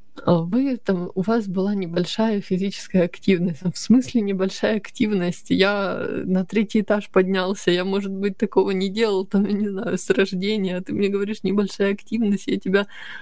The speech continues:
что ли, покупал для того, чтобы ты меня гнобил бездушной этой железкой?» Ну, в общем, <laughs> да, да, есть такое, когда, да,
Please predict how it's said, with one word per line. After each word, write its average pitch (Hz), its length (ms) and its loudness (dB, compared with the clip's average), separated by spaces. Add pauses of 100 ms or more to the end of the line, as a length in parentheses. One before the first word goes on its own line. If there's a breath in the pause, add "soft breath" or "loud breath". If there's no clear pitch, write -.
(100)
что - 220 4
ли, 180 100 2
покупал 190 500 2
для 175 200 -4
того, 170 220 -2
чтобы 165 320 -2
ты 170 140 -4
меня 165 440 -2 (120)
гнобил 185 580 0 (440 loud breath)
бездушной 165 560 2
этой 180 160 -4
железкой?» 180 520 -2
Ну, 196 140 0
в 202 60 0
общем, 196 500 0
<laughs> - 40 -12
да, 190 300 4 (140)
да, 196 340 2
есть 185 300 0
такое, 214 340 4
когда, 208 340 -2
да, 196 220 -2